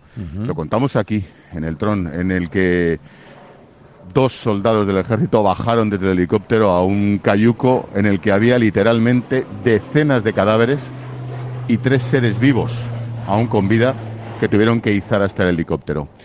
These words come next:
Speaker 2: Bueno, pues imagínate el momento, y uno de ellos, de los que bajó, es, como digo, el sargento primero,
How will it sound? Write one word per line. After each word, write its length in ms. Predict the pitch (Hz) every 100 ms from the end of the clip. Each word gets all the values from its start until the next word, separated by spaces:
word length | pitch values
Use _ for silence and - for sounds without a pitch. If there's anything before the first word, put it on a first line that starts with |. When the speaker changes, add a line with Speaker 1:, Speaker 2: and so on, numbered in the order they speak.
| - - -
Speaker 2:
Bueno, 260 | 92 87
pues 680 | 71 85 82 80 76 - - _ _
imagínate 640 | 92 87 85 131 117 101 98
el 80 |
momento, 600 | 92 82 90 92 - 135 - _ _ _ _ _ -
y 120 | 107
uno 180 | 135 107
de 100 | 120
ellos, 160 | 110
de 80 | 98
los 140 | 92 -
que 80 |
bajó, 420 | 85 78 107 131 - _ -
es, 140 | -
como 180 | 90 82
digo, 140 | 87
el 60 | 87
sargento 400 | 90 87 85 80
primero, 580 | 80 80 78 78 69